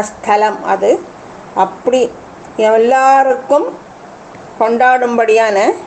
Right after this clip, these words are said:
கலியுக தெய்வமே கொண்டு கொண்டிருக்கிற இடம் அது. அதனால அவர் அந்த வெற்பை பத்தி சொல்றார். அந்த மலையே எம்பெருமான், எம்பெருமானே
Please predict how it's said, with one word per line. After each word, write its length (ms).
கலியுக 480
தெய்வமே 520
கொண்டு 260
கொண்டிருக்கிற 640
இடம் 360
அது. 240
அதனால 640
அவர் 280
அந்த 260
வெற்பை 420
பத்தி 220
சொல்றார். 480
அந்த 340
மலையே 600
எம்பெருமான், 640
எம்பெருமானே 920